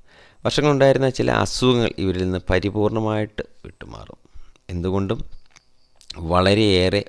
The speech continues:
ഉയർച്ചയുടെ കാലഘട്ടമാണ് മിഥുനക്കൂറിലെ ഈ നക്ഷത്രക്കാർക്ക്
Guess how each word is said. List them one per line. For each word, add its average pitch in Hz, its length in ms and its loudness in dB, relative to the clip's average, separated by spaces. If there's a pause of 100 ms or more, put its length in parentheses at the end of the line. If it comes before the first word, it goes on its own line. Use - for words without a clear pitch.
ഉയർച്ചയുടെ 87 500 -4 (100)
കാലഘട്ടമാണ് 80 840 -2 (120)
മിഥുനക്കൂറിലെ 78 640 -6 (180)
ഈ 76 120 -8
നക്ഷത്രക്കാർക്ക് - 720 -8